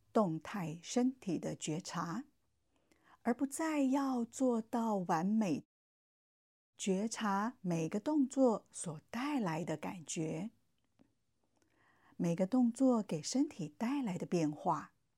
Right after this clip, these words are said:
当我们把注意力放在自己身上的时候，会发现到这身体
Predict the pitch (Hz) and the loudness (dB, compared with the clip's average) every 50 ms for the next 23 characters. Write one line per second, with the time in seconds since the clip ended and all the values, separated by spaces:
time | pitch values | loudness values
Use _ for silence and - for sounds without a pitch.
0 | _ _ _ _ _ _ _ _ _ _ _ _ _ _ _ _ _ - - - | _ _ _ _ _ _ _ _ _ _ _ _ _ _ _ _ _ -20 -20 -20
1 | _ _ 202 180 180 170 165 160 165 160 156 _ - 226 226 226 220 208 233 220 | _ _ 0 0 2 2 0 0 -2 -4 -6 _ 0 2 4 4 4 4 4 2
2 | 208 196 190 _ - - 247 240 233 214 208 196 190 - - 240 233 220 202 185 | 2 0 -2 _ -6 -4 -2 0 0 0 -2 -4 -4 -4 -2 0 0 0 -2 -4
3 | 185 _ _ _ _ - - 277 269 - 262 - - - 220 240 240 233 - 254 | -6 _ _ _ _ -6 -6 -6 -4 -4 -8 -6 -4 -4 -2 -2 -2 -2 -2 -2
4 | 233 180 170 165 - - - 160 - - 190 175 160 - _ _ _ _ _ _ | -2 -2 -4 -6 -6 -6 -6 -6 -2 0 0 0 0 -2 _ _ _ _ _ _
5 | _ - _ _ - - 247 220 - - 247 240 254 247 - - 269 226 208 190 | _ -20 _ _ -6 -4 -4 -4 -2 -4 -4 -4 -4 -4 -2 -2 0 0 0 0
6 | 208 202 185 170 165 - 196 185 - - 196 196 202 - - 151 - | 0 -2 -2 -2 -2 -2 -4 -4 -4 -4 -4 -6 -4 -4 -4 -4 -4